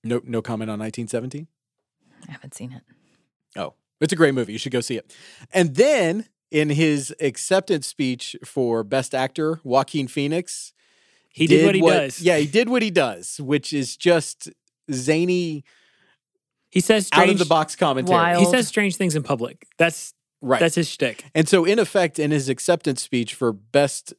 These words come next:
Speaker 1: Actor, he came out against, uh, what I termed hamburgers and coffee creamer.
Speaker 2: <laughs> That's right. But he did say helpful things about cancel culture.
Speaker 1: Y-, yes.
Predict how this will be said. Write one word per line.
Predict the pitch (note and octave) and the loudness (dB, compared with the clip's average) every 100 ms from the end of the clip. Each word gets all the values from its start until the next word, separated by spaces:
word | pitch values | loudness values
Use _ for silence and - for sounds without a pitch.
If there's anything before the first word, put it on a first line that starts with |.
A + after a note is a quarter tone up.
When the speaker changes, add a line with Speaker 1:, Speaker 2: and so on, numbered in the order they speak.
| - | -4
Speaker 1:
Actor, | D3 C#3 B2+ A2 G#2+ | -2 -2 -2 -2 -4
he | A2+ B2 A2 | -6 -6 -4
came | C#3 A#2+ | -4 -2
out | A#2 A2 G#2 B2+ | 0 0 -2 -6
against, | A2 A2 G#2 F#2+ - - - - | -6 -4 -6 -8 -12 -16 -18 -10
uh, | G#2+ G2 | -8 -4
what | A2 | -4
I | G#2+ A2 | -2 -4
termed | - G#2 G2 F2+ - | -6 -8 -8 -12 -14
hamburgers | G#2 A#2 A2 G2+ G2+ F2+ | -10 -6 -6 -6 -8 -10
and | F#2 | -14
coffee | - A2 G#2 | -8 -8 -8
creamer. | - F#2 - - _ | -12 -14 -14 -18 _
Speaker 2:
<laughs> | - C#3 - | -8 -4 -4
That's | G3+ G#3 F3+ | -4 -6 -6
right. | D#3+ - - G#3+ | -6 -8 -12 -4
But | - C#4+ - | 0 0 0
he | A#3 | -2
did | A3+ C#4 | -2 -4
say | - D4 A3+ A3 | -2 0 0 -2
helpful | - G#3+ - F#3+ | 0 -2 -2 -8
things | F3+ E3+ | -6 -6
about | E3+ D#3+ C#3+ | -2 -2 -4
cancel | - G3+ D#3 | -6 -6 -6
culture. | - - - - - | -10 -14 -16 -20 -18
Speaker 1:
Y-, | G#2+ - | -16 -8
yes. | C3 - - - - | -2 -2 -2 -14 -16